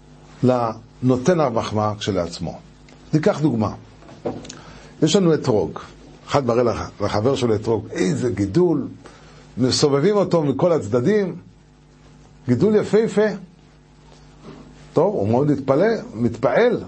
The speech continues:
כמה זה, בטח אתרוג שעולה הרבה כסף, בטח, זה משהו לא רגיל. אבל בוא, בוא, בוא, אני אראה לך משהו. תראה פה, תסתכל פה על הנקודה, מצמץ בעין, מה?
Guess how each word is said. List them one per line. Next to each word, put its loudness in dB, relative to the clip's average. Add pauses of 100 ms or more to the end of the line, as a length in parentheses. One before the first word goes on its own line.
כמה -2
זה, 2
בטח -4
אתרוג -2
שעולה 2
הרבה -2
כסף, -4
בטח, -2
זה -6
משהו -2
לא 2
רגיל. -2 (2500)
אבל 4
בוא, 2
בוא, 2
בוא, 4
אני 0
אראה 2
לך -2
משהו. -2 (680)
תראה 4
פה, 0 (440)
תסתכל 2
פה 4
על 2
הנקודה, 2 (760)
מצמץ -2
בעין, -2 (100)
מה? -2